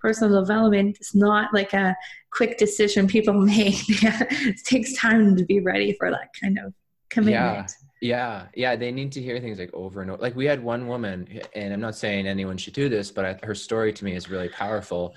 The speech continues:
Speaker 2: She, uh, at the time, was a single mom, two kids. She listened to my podcast and Chris's podcast for almost a year, and she knew she wanted to do one of our coaching programs. So she messaged me and she's like,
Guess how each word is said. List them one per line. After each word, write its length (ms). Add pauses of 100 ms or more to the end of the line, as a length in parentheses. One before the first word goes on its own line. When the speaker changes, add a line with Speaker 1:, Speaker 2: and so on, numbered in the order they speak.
(260)
Speaker 2:
She, 720
uh, 380 (360)
at 100
the 80
time, 380
was 160
a 40
single 320
mom, 460
two 180
kids. 520 (300)
She 200
listened 420
to 300
my 160
podcast 600
and 180
Chris's 320
podcast 520
for 200
almost 320
a 40
year, 500 (480)
and 120
she 180
knew 260
she 200
wanted 260
to 80
do 140
one 100
of 80
our 60
coaching 380
programs. 580 (800)
So 140
she 140
messaged 400
me 260
and 160
she's 220
like, 200